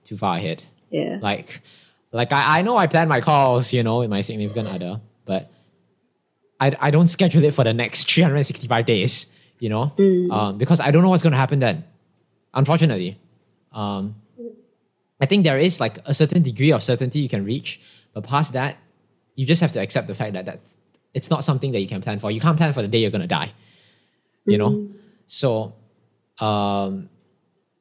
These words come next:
Speaker 1: just live in the moment and make the most out of that moment. You know, the way I saw it was that I can't call her right now. I can't talk to her right now. She's probably busy doing her own thing. Let me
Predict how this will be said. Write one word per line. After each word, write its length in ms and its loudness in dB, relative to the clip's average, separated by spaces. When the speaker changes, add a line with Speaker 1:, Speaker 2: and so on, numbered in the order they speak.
Speaker 1:
just 260 -6
live 280 0
in 120 -2
the 100 0
moment 840 -4
and 240 -2
make 240 -2
the 80 -2
most 840 -2
out 160 2
of 140 -2
that 200 -6
moment. 540 -10
You 100 -10
know, 140 -8
the 140 -2
way 160 2
I 180 0
saw 220 -2
it 100 -2
was 180 -8
that 220 -8
I 80 -4
can't 180 -2
call 120 -2
her 120 -2
right 140 -6
now. 240 -10
I 80 -12
can't 180 -6
talk 160 -6
to 100 -10
her 80 -8
right 160 -10
now. 220 -12
She's 220 -4
probably 220 0
busy 260 -2
doing 220 -4
her 60 -6
own 180 -8
thing. 180 -6
Let 200 -2
me 320 -2